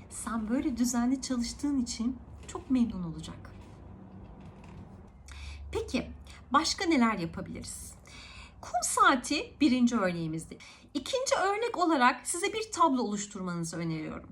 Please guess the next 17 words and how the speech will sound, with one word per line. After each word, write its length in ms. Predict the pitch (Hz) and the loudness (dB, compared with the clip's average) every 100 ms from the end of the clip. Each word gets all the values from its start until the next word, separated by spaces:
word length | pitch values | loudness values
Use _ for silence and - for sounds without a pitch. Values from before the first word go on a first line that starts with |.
| - - - - - | -18 -20 -20 -20 -10
Sevgili 460 | - 427 381 370 370 - | 0 2 4 4 4 6
anne 340 | 339 320 320 | 8 6 4
ve 160 | 339 285 | 2 4
babalar, 560 | 247 247 175 175 - - - | 4 4 2 0 -4 -16 -12
piyano 280 | - 480 453 330 | 0 2 2 0
eğitimi 340 | 359 349 370 339 | -2 -2 -2 -2
sürecinde 540 | - 330 247 247 233 | 0 2 4 4 2
oluşturacağınız 880 | 294 370 - 302 262 240 214 208 208 | 2 -4 -2 -2 0 2 2 0 0
günlük 380 | 311 320 302 - | 2 2 0 0
tablolar 560 | 294 269 240 196 214 233 | 2 4 2 0 -6 -6
çok 220 | - 392 | -6 -6
fazla 320 | - 262 233 | 0 0 0
işinize 420 | 196 - 190 170 180 | -4 -6 -6 -6 -6
yarayacaktır. 800 | 175 165 165 - - - - - - - - - - - - | -6 -6 -6 -10 -12 -12 -10 -12 -20 -20 -18 -16 -16 -2 8
Aynı 260 | 480 571 | 8 8
zamanda 360 | 508 381 330 359 | -2 0 2 4
meslektaşlarım 920 | 311 320 - - 262 254 - 175 156 | 4 2 0 0 2 2 0 -2 -4